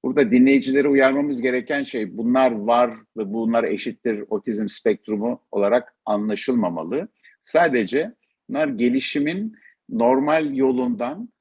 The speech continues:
uzaklaşma işaretleri olarak görüyoruz. Bu uzaklaşma, bir yoldan uzaklaşmanın dozuna bağlı olarak, ne kadar olduğuna bağlı olarak oradaki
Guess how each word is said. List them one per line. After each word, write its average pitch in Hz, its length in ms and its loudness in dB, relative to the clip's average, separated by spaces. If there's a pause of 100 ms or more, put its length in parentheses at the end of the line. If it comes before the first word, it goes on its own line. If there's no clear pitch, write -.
(200)
uzaklaşma 135 1160 0
işaretleri 95 680 0
olarak 87 420 -4
görüyoruz. 92 460 -6
Bu 120 180 4 (100)
uzaklaşma, 120 800 4
bir 117 120 2
yoldan 113 500 0
uzaklaşmanın 120 960 -2 (480)
dozuna 123 460 0
bağlı 117 280 2
olarak, 92 380 -4
ne 117 140 -6
kadar 123 220 2
olduğuna 110 420 0
bağlı 110 220 -2
olarak 95 520 -4
oradaki 95 640 -2